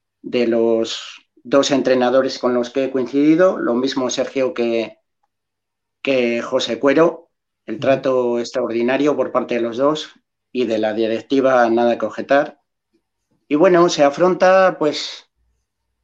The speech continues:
Speaker 1: con la cosa que después de, desde octubre, todos los meses que has pasado jodido, entrenando con frío, agua, granizo, ves que ahora en dos meses se te va todo.
Speaker 2: Sí.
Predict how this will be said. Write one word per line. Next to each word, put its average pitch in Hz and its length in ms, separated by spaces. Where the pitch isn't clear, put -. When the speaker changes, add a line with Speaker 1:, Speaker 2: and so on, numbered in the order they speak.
Speaker 1:
con 139 320
la 143 200
cosa 180 340
que 151 500
después 143 520
de, - 440
desde 147 360
octubre, 156 400
todos 165 200
los 160 200
meses 151 320
que 143 100
has 139 120
pasado 135 560
jodido, 131 640
entrenando 127 920
con 120 300
frío, 143 540
agua, 135 380
granizo, 131 800
ves 175 200
que 185 140
ahora 180 320
en 147 160
dos 170 200
meses 170 300
se 143 100
te 135 120
va 147 180
todo. 131 340
Speaker 2:
Sí. 110 340